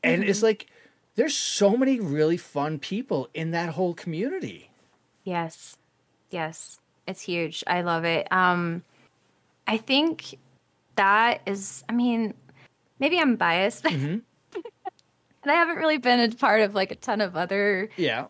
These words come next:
Speaker 2: uh, Twitch communities, really, but, uh, I feel like daisy's unique.
Speaker 1: Yeah.
Speaker 2: Um, and y-, that was, you know, I had some really great times back in the day, but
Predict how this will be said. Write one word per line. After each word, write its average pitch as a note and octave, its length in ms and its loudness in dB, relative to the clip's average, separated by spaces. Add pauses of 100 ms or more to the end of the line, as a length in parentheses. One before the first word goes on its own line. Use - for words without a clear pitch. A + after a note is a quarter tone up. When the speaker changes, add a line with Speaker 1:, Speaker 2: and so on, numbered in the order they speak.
Speaker 2:
uh, F#3+ 280 2
Twitch G#3+ 360 0
communities, B3 600 0
really, B3+ 320 2
but, F3 520 2 (600)
uh, F#3+ 320 2 (120)
I G#3 120 0
feel A#3 320 -2
like G3+ 380 2
daisy's F3+ 720 -6 (240)
unique. D#3+ 460 -10 (140)
Speaker 1:
Yeah. F3 340 -2
Speaker 2:
Um, E3 340 -10 (420)
and F3+ 520 -2 (200)
y-, - 100 -12 (120)
that G3+ 300 2
was, G#3 360 4 (480)
you G#3+ 80 2
know, G3+ 60 4
I G#3+ 40 2
had A3 220 0
some F#3+ 580 -2
really G#3+ 400 0
great F3+ 160 2
times F#3 300 -2
back F3 200 2
in F3+ 60 -8
the E3+ 80 -6
day, F3+ 240 0
but F#3+ 320 -2